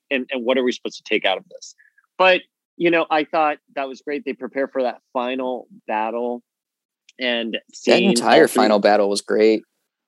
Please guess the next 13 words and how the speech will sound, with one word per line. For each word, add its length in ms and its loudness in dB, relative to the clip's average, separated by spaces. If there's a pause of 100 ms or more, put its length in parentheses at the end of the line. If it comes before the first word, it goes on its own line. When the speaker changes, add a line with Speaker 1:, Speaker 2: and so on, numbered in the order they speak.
(160)
Speaker 1:
Okay, 220 2
but 160 -6
the 80 -4
best 300 -4
part 240 0
was 500 -4
when 600 0 (400)
Andrew 480 0
cracked 400 -2 (200)
Toby's 520 -6
back. 160 -2 (220)
<laughs> 200 -20
You 200 2